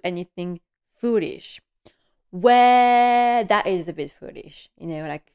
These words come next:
running like a thief in the middle of the night. So then with Anna and Edith,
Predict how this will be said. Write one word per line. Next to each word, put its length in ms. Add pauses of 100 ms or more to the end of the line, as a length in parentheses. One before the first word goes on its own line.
(140)
running 540 (140)
like 220
a 60
thief 400
in 100
the 60
middle 240
of 80
the 60
night. 420 (720)
So 60
then 340
with 240
Anna 320
and 200
Edith, 500